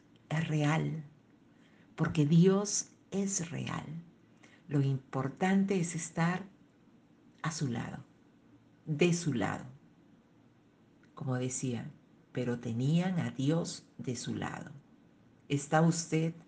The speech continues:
del lado de Dios? Le invito en esta mañana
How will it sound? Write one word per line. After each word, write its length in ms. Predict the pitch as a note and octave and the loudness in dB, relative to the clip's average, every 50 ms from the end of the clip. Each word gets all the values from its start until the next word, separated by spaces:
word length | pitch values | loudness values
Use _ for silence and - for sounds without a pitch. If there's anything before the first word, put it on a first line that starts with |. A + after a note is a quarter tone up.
| _ _ - _ _ - | _ _ -20 _ _ -4
del 200 | B2 C3+ B2+ C3 | -2 -2 0 2
lado 260 | B2+ D3 D#3+ E3+ D#3 | 2 4 4 4 2
de 140 | C#3+ C3+ B2+ | 2 2 2
Dios? 500 | C#3+ D3+ F3 G#3+ - - - - - - - _ - _ _ _ - _ _ _ - - - - _ - _ _ - - - - - _ - - - | 2 0 0 0 -4 -8 -12 -14 -16 -16 -20 _ -20 _ _ _ -20 _ _ _ -20 -20 -20 -20 _ -20 _ _ -20 -20 -20 -20 -20 _ -20 -16 -2
Le 140 | - D3+ D3+ | 2 6 6
invito 420 | D3 C#3+ C#3+ D3+ F#3 G3+ G3 - E3 | 8 6 6 4 2 0 0 0 -2
en 120 | C3+ C3+ | -2 -2
esta 260 | C#3 C3+ - - C3+ | -2 -4 -4 -6 -8
mañana 540 | B2+ B2+ B2 B2 B2+ B2+ B2 A#2 - - | -6 -6 -6 -8 -8 -8 -8 -8 -10 -10